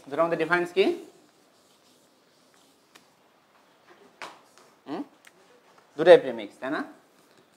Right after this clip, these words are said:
মিক্সড স্টার্টের দাম কম আর নবমিক্সের দাম বেশি। নবমিক্সের দাম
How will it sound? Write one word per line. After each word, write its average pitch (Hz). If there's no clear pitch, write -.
মিক্সড 180
স্টার্টের 180
দাম 160
কম 165
আর 147
নবমিক্সের 151
দাম 143
বেশি। 151
নবমিক্সের 156
দাম 151